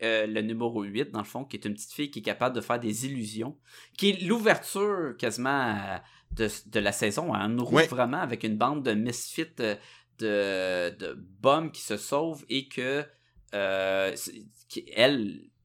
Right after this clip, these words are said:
Speaker 1: elle est, fait partie de l'équipe et on se rend compte qu'elle a des pouvoirs et qu'elle a un tatou numéro huit, fait qu'on fait déjà le lien. Oh, dans la saison un, on savait pas qu'il y en avait plus qu'un.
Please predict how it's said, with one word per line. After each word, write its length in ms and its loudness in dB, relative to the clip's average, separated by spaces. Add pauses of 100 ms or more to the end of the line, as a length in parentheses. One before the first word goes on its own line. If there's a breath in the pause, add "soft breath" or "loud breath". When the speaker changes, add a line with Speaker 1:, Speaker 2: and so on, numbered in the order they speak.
(360)
Speaker 1:
elle 260 -2
est, 160 -2
fait 140 -2
partie 300 -2
de 100 2
l'équipe 320 -4
et 100 2
on 60 -2
se 100 -8
rend 120 -2
compte 200 -6
qu'elle 140 0
a 40 0
des 120 -2
pouvoirs 400 2
et 80 0
qu'elle 180 0
a 20 0
un 60 0
tatou 240 -2
numéro 280 0
huit, 120 -2
fait 80 -14
qu'on 160 -8
fait 160 -4
déjà 320 -2
le 120 0
lien. 260 -2 (260 loud breath)
Oh, 220 4
dans 140 6
la 60 0
saison 300 2
un, 140 4
on 100 0
savait 240 2
pas 140 0
qu'il 180 -2
y 80 6
en 80 2
avait 160 0
plus 240 -6
qu'un. 240 -8